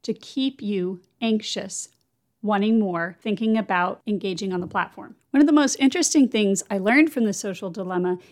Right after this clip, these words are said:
is that the very same engineers and marketers who created algorithms find themselves getting addicted to their phones, to their favorite social media channels. So no one is immune for this. This is deep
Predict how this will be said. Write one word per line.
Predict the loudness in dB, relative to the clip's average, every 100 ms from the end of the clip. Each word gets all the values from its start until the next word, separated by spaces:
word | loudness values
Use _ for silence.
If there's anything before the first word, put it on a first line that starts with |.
| _
is | -2
that | -2
the | 0
very | 0 6 6 4 0
same | -2 -4 -2 0 0 0 0 -4 _
engineers | 0 4 6 6 6 4
and | 4
marketers | 4 2 0 0 -2 -4
who | -6
created | -2 0 0 -2 -2 -4 -10 -2
algorithms | -2 0 -6 -6 -8 -8 -8 -12 -16 _
find | 2 4 4 6
themselves | 6 6 4 2 4 4 4 0 -2
getting | 0 2 2 0 0
addicted | -2 2 0 0 -4 -6 -6 -10
to | -2 2
their | 2 2
phones, | 0 -2 -2 -4 -6
to | -4
their | -2 0
favorite | 0 2 2 2
social | -2 -2 0
media | 0 0 -2 -6
channels. | -6 -6 -6 -6 -10
So | -4 2
no | 4 4 2
one | 2 2
is | 2 -2 0
immune | 0 2 0
for | -2 -6
this. | -8 -8 -8
This | -4 -4 -6
is | -4 -2 -2
deep | -4 -4 -4 -6